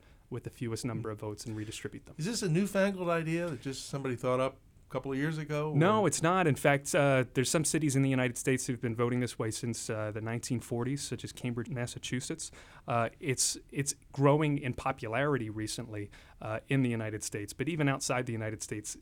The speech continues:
Speaker 1: it's in use in countries like Ireland, Australia, New Zealand, Scotland, and it's been in use for a while there.
Speaker 2: Hmm. So, so I'm intrigued, Tim. Tell me more.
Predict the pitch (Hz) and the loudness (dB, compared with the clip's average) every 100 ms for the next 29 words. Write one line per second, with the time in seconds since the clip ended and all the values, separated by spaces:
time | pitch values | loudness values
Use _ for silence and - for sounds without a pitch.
0 | - 139 131 123 123 123 123 - 120 117 | -4 -2 0 0 -2 -4 -6 -4 -4 -4
1 | 110 110 - - 120 123 117 113 113 - | -6 -6 -6 0 2 2 -2 -2 -4 -8
2 | - 110 110 110 107 104 104 - 110 110 | -8 -6 -4 -4 -4 -4 -8 -10 -8 -8
3 | 107 104 - - 110 - 113 110 - - | -8 -8 -10 -10 -10 -8 -6 -6 -10 -20
4 | - - 110 107 - 120 113 110 - 107 | -20 -12 -10 -8 -6 -4 -4 -6 -6 -8
5 | 104 107 101 107 - _ _ - 226 - | -6 -6 -8 -10 -18 _ _ -12 -10 -10
6 | - - - - - - - - 196 170 | -16 -20 -20 -20 -20 -20 -8 0 0 0
7 | 196 - 170 - 165 - 143 180 175 - | -6 -16 -14 -2 -2 2 0 2 -2 -4
8 | 311 311 - - 113 139 - 175 180 170 | -4 -4 -8 -10 -8 -8 -6 -4 -4 -4
9 | 240 208 113 | -4 -4 -6